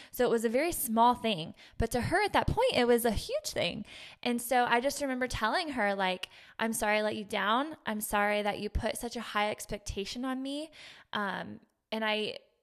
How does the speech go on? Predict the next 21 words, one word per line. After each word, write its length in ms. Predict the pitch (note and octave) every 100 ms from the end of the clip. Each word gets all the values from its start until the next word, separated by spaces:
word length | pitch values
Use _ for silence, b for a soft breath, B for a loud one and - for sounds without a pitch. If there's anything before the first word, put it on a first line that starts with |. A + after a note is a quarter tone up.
| _ _ _ _ - _ _
had 260 | - B3 A#3
a 60 | A#3
real 280 | G#3+ A#3 A3+
conversation 680 | A#3+ G#3 - C4+ A4 D#4+
and 100 | A#3+
just 220 | A3 A3+
said, 220 | G#3+ A#3+ B3
like, 260 | G#3 G3+ B B B B
"Please 320 | - C4+ D#4+ -
don't 280 | C4+ B3+ - -
place 360 | - A3+ A#3+ -
expectations 840 | G#3+ - - - - A3 A#3+ G3 - - _ _
on 160 | G#3+ G3+
people." 720 | - C#4+ D4+ A3+ F#3+ G3 G3 B B B _ -
Um, 500 | G3 F#3+ G#3+ A3+ A#3 _ _ _ A3
and 220 | A3 G#3
then, 500 | A3 A3+ A#3+ A#3+ - -
because 360 | G#3 A#3+ A#3+ A3+
in 100 | A3+
the 100 | G#3
result 640 | G#3 G#3 A#3 B3 G#3+ G3+